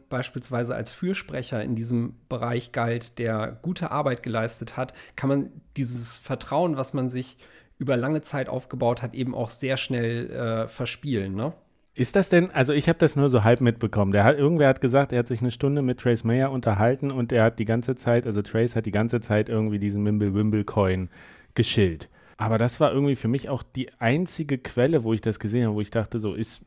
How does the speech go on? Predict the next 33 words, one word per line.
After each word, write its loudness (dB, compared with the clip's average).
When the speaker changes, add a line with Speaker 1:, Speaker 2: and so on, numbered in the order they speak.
Speaker 2:
war 2
das 0
jetzt -8
wirklich -6
so? -6
Und -14
dann 2
ging 4
gleich 6
so 2
dieses, 0
diese, 4
diese 0
Schiene 0
los, 2
dass -2
alle -4
gesagt 0
haben, 0
"Oh, 0
jetzt -2
der 4
Nächste, 0
der -2
irgendwie -6
evil 0
geworden -2
ist -8
oder -2
das -6
Vertrauen -6
verloren." -4
Aber -2